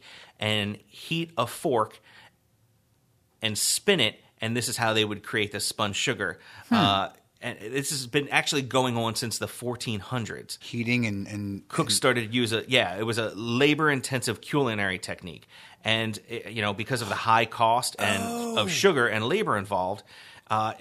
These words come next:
Speaker 1: the, only the very wealthy could afford it.
Speaker 2: Oh, it's like the covering for a croquembouche.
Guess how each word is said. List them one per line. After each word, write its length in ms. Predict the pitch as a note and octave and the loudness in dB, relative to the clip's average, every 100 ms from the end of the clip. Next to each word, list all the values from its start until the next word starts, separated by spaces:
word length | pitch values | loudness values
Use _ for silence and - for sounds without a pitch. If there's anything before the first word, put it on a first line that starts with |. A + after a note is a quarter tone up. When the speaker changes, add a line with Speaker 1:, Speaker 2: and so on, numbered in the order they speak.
| G#2+ | -10
Speaker 1:
the, 80 | A#2+ | -4
only 280 | - C#3 C#3 | 2 2 2
the 120 | A2+ | -2
very 320 | F#2+ A2+ A#2 A2 | -2 2 2 2
wealthy 480 | F#2+ A2 A2+ G#2+ | 2 2 2 -4
could 160 | F#2+ G2+ | -4 -6
afford 400 | F2 - G#2+ F2+ | -6 -6 -4 -4
it. 100 | G#1+ _ _ | -8 _ _
Speaker 2:
Oh, 240 | - A3+ G#3 | 0 2 2
it's 100 | - | 0
like 140 | E3+ | -2
the 80 | D#3+ | -4
covering 500 | - F3+ E3 E3+ D#3+ | -4 -2 0 0 -2
for 220 | D3 D3 | -2 -4
a 40 | |
croquembouche. 920 | C3+ - D3+ C#3 C3+ D#3+ B2+ - - | -4 -4 -2 -2 0 0 -2 -6 -10